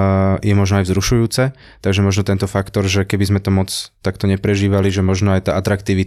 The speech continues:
toho trochu klesne. Prečo nie? Konec koncov aj ten ošial s energetickými nápojmi, ktorý tu teraz je u mladých, tak je spôsobený podľa mňa vyslovene marketingom a celým tým procesom za tým, že není to preto, že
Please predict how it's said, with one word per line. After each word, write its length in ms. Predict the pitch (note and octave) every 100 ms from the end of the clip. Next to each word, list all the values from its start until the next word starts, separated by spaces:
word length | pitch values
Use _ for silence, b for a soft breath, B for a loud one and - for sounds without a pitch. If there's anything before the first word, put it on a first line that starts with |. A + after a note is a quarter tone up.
| G2 G2+ -
toho 220 | G#2+ G2+
trochu 280 | G2 F#2+ G2+
klesne. 580 | - E2+ - - B2 C3+ B B B _
Prečo 320 | E2+ F#2+ A2
nie? 240 | F#2+ G#2 A#2+ B2+ C3
Konec 260 | - F#2+ F#2
koncov 300 | G2+ F#2+ G2
aj 140 | F#2 F2+ F#2+ b b _
ten 180 | F#2 E2+ E2+ -
ošial 300 | G#2 - G2+
s 80 | F#2+
energetickými 680 | G2 G2 G2 G2 - G#2 G2+
nápojmi, 440 | G2+ G2+ G#2+ G#2
ktorý 260 | G2 G#2 G2+
tu 140 | G2+
teraz 320 | G2 G#2 G2+
je 140 | G#2+ G#2
u 100 | G#2
mladých, 460 | G#2+ G#2+ G#2+ A2 B B B
tak 180 | - F#2+
je 100 | F#2+
spôsobený 600 | - G2 F#2+ G#2 G2+ G2
podľa 280 | G2 G2 F#2+
mňa 180 | F#2+ F#2
vyslovene 480 | F#2 - G2+ F#2+
marketingom 760 | F#2 F#2 F#2 G#2 - F#2+ G2+ G2
a 120 | F#2 -
celým 460 | - - F#2+ F#2+ F#2+
tým 280 | - G2 F#2 F#2 -
procesom 580 | - G2+ - - A2 G2+
za 160 | G2+ F#2
tým, 260 | - G#2+ G#2+
že 100 | G2
není 220 | F#2+ F#2+
to 100 | G2
preto, 300 | F#2+ F#2+ G2+
že 320 | F#2+ F#2+ F#2